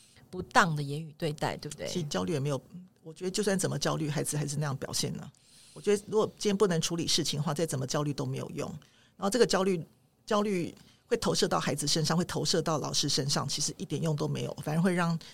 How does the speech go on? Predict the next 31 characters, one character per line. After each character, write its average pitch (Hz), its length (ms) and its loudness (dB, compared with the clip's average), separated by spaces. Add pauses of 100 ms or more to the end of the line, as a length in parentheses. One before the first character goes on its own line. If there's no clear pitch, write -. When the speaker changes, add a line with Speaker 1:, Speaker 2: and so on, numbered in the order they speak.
(240)
Speaker 2:
大 202 120 2
家 190 120 2
的 175 120 0
相 185 180 2
处 175 140 0
品 139 180 -4
质 143 100 -4
变 160 160 -2
得 147 80 0
很 143 140 0
糟 127 160 -6
糕。 127 240 -8 (600)
好， - 200 -6
我 175 60 -2
觉 208 140 6
得 233 60 4
应 233 120 4
该 214 80 6
是 202 160 0
去 - 160 2
商 185 240 4
量 147 180 2
怎 - 140 -2
么 127 80 -4
去 170 140 -2
解 - 200 -4
决 135 160 -2
这 139 140 -2
个 143 60 2
问 143 200 2
题， - 280 -4